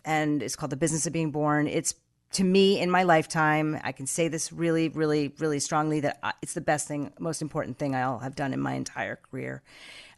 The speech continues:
Um, it was so personal, and I really wanted to, ex-, again, explore and have the conversation about birth options and the C-section rate in this country and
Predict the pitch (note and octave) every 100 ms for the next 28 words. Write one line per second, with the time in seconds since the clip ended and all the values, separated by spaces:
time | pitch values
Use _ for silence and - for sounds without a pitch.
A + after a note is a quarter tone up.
0 | - D3+ C3+ C3 B2+ - D3 D3 - D#3
1 | - D#3 C#3+ D#3+ D3+ C3+ C3 A#2+ C3+ C3
2 | C3 D3 D3+ D3 C#3+ C#3 C3+ C3+ - C#3
3 | C3+ C3 C3 - - - - _ _ -
4 | - - - F#3 F#3+ B2+ - - F3+ F3+
5 | C#3+ B2 C#3+ D#3 D#3+ D#3 C#3+ C#3 D#3+ C#3+
6 | D3+ C#3 C3 D3+ D3 C#3 B2+ A#2 - B2
7 | B2 - - C3 A#2+ A#2+ A#2 - _ _
8 | _ _ - D3+ - E3 - C3+ - C3+
9 | B2 B2+ - C#3+ B2+ C#3 C3+ B2+ B2+ B2
10 | B2+